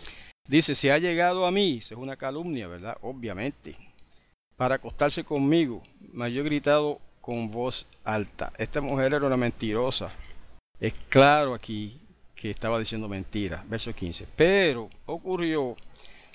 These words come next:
que al oír él que había levantado mi voz", sigue diciendo ella, "y que había gritado, entonces él abandonó su ropa junto a mí,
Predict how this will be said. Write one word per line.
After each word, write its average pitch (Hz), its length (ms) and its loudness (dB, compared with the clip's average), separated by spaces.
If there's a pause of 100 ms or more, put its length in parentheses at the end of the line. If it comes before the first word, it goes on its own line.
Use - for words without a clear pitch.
(140)
que 131 120 2
al 127 120 4
oír 160 400 2
él 131 580 0 (320)
que 135 100 0
había 131 240 4
levantado 156 840 2 (100)
mi 135 220 -2
voz", 143 340 0
sigue 131 220 -2
diciendo 127 360 -2
ella, 95 280 -4 (580)
"y 127 120 0
que - 120 2
había 135 220 6
gritado, 160 440 4
entonces 151 540 -6
él 170 200 2
abandonó 143 480 0
su 147 200 -4
ropa 151 320 2
junto 123 340 -4
a 117 60 0
mí, 131 380 0